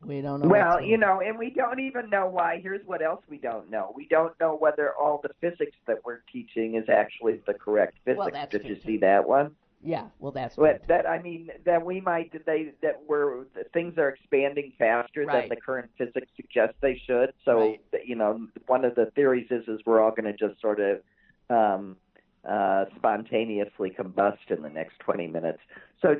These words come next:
Speaker 2: just in case you're
Speaker 1: Not in the next
Speaker 2: <laughs> you
Speaker 1: twenty
Speaker 2: don't,
Speaker 1: minutes.
Speaker 2: you don't have enough to worry about.
Speaker 1: Okay. I just wanna know how many people did we make yawn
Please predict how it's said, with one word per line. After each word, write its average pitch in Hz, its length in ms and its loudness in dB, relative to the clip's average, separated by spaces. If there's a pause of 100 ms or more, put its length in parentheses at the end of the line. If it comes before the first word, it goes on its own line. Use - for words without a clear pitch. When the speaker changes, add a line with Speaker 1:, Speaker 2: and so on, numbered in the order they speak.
Speaker 2:
just 185 240 0
in 208 140 -8
case 147 320 -2
you're - 180 -8
Speaker 1:
Not 262 480 -2
in 240 160 -2
the 220 160 -4
next 196 640 -10
Speaker 2:
<laughs> - 20 -12
you 220 60 -6
Speaker 1:
twenty 165 200 -2
Speaker 2:
don't, 226 440 4
Speaker 1:
minutes. 220 280 -8
Speaker 2:
you 285 140 2
don't 285 420 0
have 233 240 0
enough 214 360 -2
to - 80 -14
worry 185 400 -8
about. 135 400 -4 (720)
Speaker 1:
Okay. 156 460 -6 (440)
I 170 160 -8
just 208 220 -10
wanna 196 320 -8
know 180 220 -10
how 170 200 -12
many 190 260 -12
people 175 400 -16
did 151 200 -18
we 160 160 -16
make 170 260 -12
yawn 131 560 -10